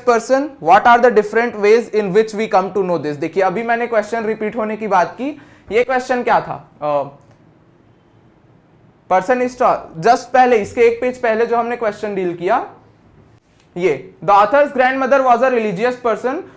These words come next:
what are the different ways in which we come to know this? ये एनसीईआरटी का क्वेश्चन है, and इस पेज में जो क्वेश्चन है हमारा,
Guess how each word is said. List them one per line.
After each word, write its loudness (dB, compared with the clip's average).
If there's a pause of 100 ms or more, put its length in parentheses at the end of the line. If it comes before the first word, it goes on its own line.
(160)
what 6
are 2
the 6
different -2
ways 0
in -2
which -4
we -6
come 2
to -2
know -2
this? -4 (260)
ये 4
एनसीईआरटी 2
का 6
क्वेश्चन 0
है, -2 (360)
and 0
इस -2
पेज 4
में 2
जो 2
क्वेश्चन 2
है 0
हमारा, 4